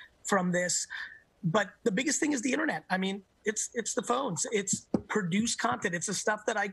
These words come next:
come on here every six months and talk about the same thing, whether it's wine, whether it's, whether it's a, a, a restaurateur that's gonna be so affected right now can make videos about how they came up with the concept.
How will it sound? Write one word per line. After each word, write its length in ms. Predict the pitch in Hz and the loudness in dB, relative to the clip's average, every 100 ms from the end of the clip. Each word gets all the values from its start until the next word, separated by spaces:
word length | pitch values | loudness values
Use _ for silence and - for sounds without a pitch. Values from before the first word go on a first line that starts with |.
| - _ | -8 _
come 240 | - - 202 | -2 0 2
on 160 | 214 | 2
here 500 | 190 196 208 208 208 202 | 2 2 2 2 0 0
every 320 | 196 208 208 | -2 -4 -4
six 320 | - 214 - | -4 -4 -2
months 260 | 185 233 233 | 0 0 -2
and 140 | 190 | -2
talk 160 | 196 202 | 0 -2
about 140 | 220 | -2
the 40 | 214 | 0
same 280 | - 226 220 | 0 0 -2
thing, 180 | 233 | -2
whether 300 | 170 165 175 | 0 0 -2
it's 180 | 165 - | -4 -8
wine, 460 | 160 160 208 240 220 | -2 0 0 0 0
whether 200 | 180 165 | 0 -2
it's, 160 | 160 - - - - 208 208 | -4 -4 -4 -8 -8 -6 0
whether 240 | 202 185 | 2 2
it's 140 | 175 | 0
a, 80 | 233 233 | -2 0
a, 80 | 220 208 226 208 - | -2 0 -2 0 -2
a 60 | |
restaurateur 920 | 220 254 277 370 320 - 277 247 196 170 | 0 0 0 0 -2 -2 0 0 0 -2
that's 160 | 190 | -2
gonna 160 | - 214 | -2 0
be 120 | 202 | 0
so 400 | 185 - 226 240 | -2 -2 -2 -2
affected 420 | 247 - 208 - 175 | -2 0 -2 -2 -2
right 220 | 170 165 | -2 0
now 260 | 160 143 - - - - - _ | -2 -4 -10 -18 -20 -20 -20 _
can 300 | - - 311 | 0 2 2
make 220 | 339 311 247 | 0 0 0
videos 560 | 269 294 208 196 190 - | 0 2 0 0 -2 0
about 320 | 202 214 202 | 0 0 0
how 240 | - 196 196 | 0 0 0
they 180 | 220 - - _ _ _ _ _ _ - | -2 -2 -8 _ _ _ _ _ _ -2
came 220 | 196 190 | 2 2
up 120 | 220 | 0
with 80 | - | -2
the 60 | |
concept. 580 | - 262 320 - - _ | 0 0 0 -2 -4 _